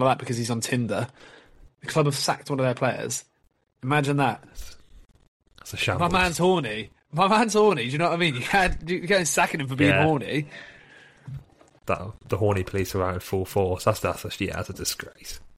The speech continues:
Speaker 2: Imagine getting called in.
Speaker 1: Yeah, just
Speaker 2: "Oh, yeah, we're gonna, <laughs> we've seen you on, um, Tinder. We swiped right, but you're gonna have to go, mate."
Speaker 1: <laughs>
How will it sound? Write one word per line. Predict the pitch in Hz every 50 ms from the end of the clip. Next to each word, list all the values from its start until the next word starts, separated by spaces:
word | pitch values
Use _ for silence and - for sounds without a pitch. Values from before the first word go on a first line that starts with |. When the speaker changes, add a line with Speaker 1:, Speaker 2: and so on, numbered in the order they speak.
| _ _ -
Speaker 2:
Imagine | 143 139 147
getting | 135 -
called | - - 123 120 120
in. | 110 95
Speaker 1:
Yeah, | - 82 -
just | - 135 135 107
Speaker 2:
"Oh, | -
yeah, | 95 92
we're | 90 90
gonna, | 90 92 92 92 101 - - - - -
<laughs> | - 151 - - - - - - - - - - - - - _ _
we've | - 104
seen | - 135 120
you | 110 107 98 95
on, | 95 92
um, | 92 90 90 90
Tinder. | - 95 92 92 87 95 92 92
We | 95 95
swiped | - - 101 85 -
right, | 92 87 87 90 - - -
but | - 95 87 85 71 - - _ - -
you're | 107 101
gonna | - 95 87 82
have | - -
to | 87
go, | 82 80 80 85
mate." | 87 85 87 - - _ _ _ _ _ _ _ _ _ _
Speaker 1:
<laughs> | 127